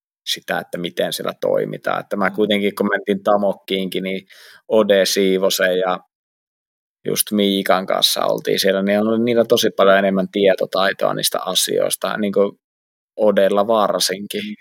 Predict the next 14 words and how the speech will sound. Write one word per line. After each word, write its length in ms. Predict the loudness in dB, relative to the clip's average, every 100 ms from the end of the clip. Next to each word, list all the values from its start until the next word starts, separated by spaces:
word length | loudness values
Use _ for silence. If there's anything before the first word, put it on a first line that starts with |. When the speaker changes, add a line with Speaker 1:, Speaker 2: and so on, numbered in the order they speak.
| -4
Speaker 1:
niin 200 | 0 0
sitten 400 | -2 -2 0 2
tavallaan 500 | 4 4 4 4 2
oli 160 | 2
helppo 400 | 4 2 2 -2
siihen 280 | -2 -2 -4
niinku 320 | -8 -8 -8 -8 -18 -20 -20 _
lähteä, 320 | -4 -4 -2 -4
että 180 | 0
okei, 280 | 0 4 2
meikä 280 | 4 2 4
ei 60 | 4
oikein 220 | 4 0
uskalla 540 | 2 0 0 2 2